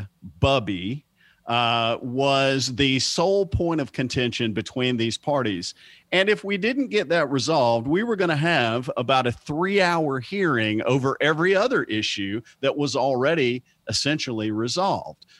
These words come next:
because they couldn't decide what would happen, who would keep Bubby, where Bubby would be, when the child would see Bubby, et cetera, et cetera.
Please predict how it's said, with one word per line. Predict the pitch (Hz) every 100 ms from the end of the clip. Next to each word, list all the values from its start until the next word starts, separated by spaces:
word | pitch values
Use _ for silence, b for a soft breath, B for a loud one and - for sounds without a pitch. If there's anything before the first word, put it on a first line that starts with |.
| -
because | 175 185 151
they | 165
couldn't | - 226 233
decide | 143 - 117 101 101 104 104
what | 113 131
would | 160 147
happen, | 113 101 - 117
who | 92 143
would | 170 165 -
keep | - 143 139
Bubby, | 101 101 101 104
where | 101 127 156
Bubby | 123 123 135
would | 123 110
be, | - 98 101 101
when | 104 117 143
the | 131
child | - 107 120 120 110
would | 117 113
see | - 104
Bubby, | 107 95 98 101 98 95
et | -
cetera, | - 82 90
et | 101
cetera. | - 196 123 71